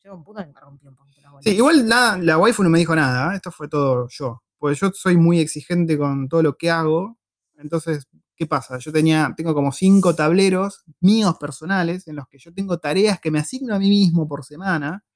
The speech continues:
Speaker 2: de cada una de las cosas, entonces tenía, hoy tengo que hacer la edición de esto, escribí una nota para el blog, y eran un montón de cosas que me sacaban tiempo de otras que sí me son redituables,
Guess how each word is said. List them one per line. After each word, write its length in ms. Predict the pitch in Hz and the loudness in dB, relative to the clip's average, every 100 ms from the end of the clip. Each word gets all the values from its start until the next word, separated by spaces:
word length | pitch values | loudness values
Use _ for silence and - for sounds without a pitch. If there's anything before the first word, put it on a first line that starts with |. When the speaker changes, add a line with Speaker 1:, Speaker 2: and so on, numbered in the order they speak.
| _ _ _ | _ _ _
Speaker 2:
de 140 | 147 135 | -16 -4
cada 200 | 208 220 | 0 2
una 180 | 208 | 2
de 60 | 185 | 0
las 140 | 165 | -4
cosas, 420 | - 214 185 175 160 | -2 -2 -2 -8 -14
entonces 320 | 160 185 190 | -18 -20 -20
tenía, 460 | 151 170 160 143 - | -14 -6 -6 -6 -6
hoy 340 | 190 233 233 | -2 -2 -2
tengo 160 | 190 180 | -2 -2
que 60 | 151 | -2
hacer 340 | - 190 196 _ _ _ | -4 -6 -8 _ _ _
la 100 | 147 | 0
edición 360 | 151 156 208 190 | 2 2 2 4
de 80 | 202 | 4
esto, 240 | 208 - | 0 -4
escribí 260 | 190 160 190 | -4 0 0
una 140 | 196 | 2
nota 240 | 190 196 175 | -2 -2 -2
para 160 | 151 | 0
el 80 | 147 | 2
blog, 300 | 175 214 - | 2 0 -6
y 120 | - 240 | -20 -20
eran 180 | 269 _ | -20 _
un 60 | 254 | -20
montón 200 | 247 254 | -20 -20
de 60 | 254 | -12
cosas 220 | 247 233 | -10 -10
que 80 | 170 | -12
me 80 | |
sacaban 380 | 151 170 220 214 | -14 -4 -2 -2
tiempo 340 | 226 233 240 220 | -4 -8 -4 0
de 140 | 170 | 2
otras 500 | 208 214 220 233 _ _ _ _ _ | 0 -2 -10 -10 _ _ _ _ _
que 140 | - 147 | -18 -18
sí 580 | - - - 220 226 | -18 -20 -6 0 0
me 260 | 233 170 160 | 0 0 0
son 260 | - 185 175 | 0 0 2
redituables, 760 | 170 151 185 196 196 208 202 | 2 2 2 2 2 0 -4